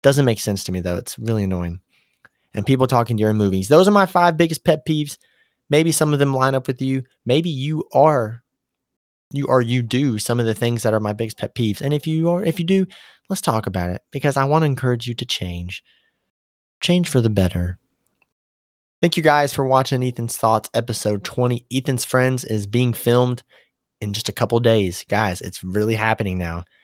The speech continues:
I intend to film Ethan's Friends, the first episode, in literally, like, two days. All the equipment's finally here. I've been waiting for it to come in.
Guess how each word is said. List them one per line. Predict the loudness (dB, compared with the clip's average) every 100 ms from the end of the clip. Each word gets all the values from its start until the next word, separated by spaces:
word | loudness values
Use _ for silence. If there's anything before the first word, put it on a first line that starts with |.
| _ _ _
I | -2 0
intend | 0 0 0
to | 0
film | 0 2 2 -2
Ethan's | -6 -6 -6 -2
Friends, | -2 0 -4
the | -4
first | -2 0 -2
episode, | -4 -2 0 0
in | -2 -4
literally, | -6 -4 -2 0 0
like, | -2 -4
two | -6 -4
days. | -2 -2 -4 -8 2
All | 4 6
the | 4
equipment's | 4 0 0 -6
finally | -2 0 0 0
here. | 0 0 -2
I've | -4
been | -4 -2
waiting | -2 -2
for | -2 -4
it | -4
to |
come | -6 -4
in. | -2 -4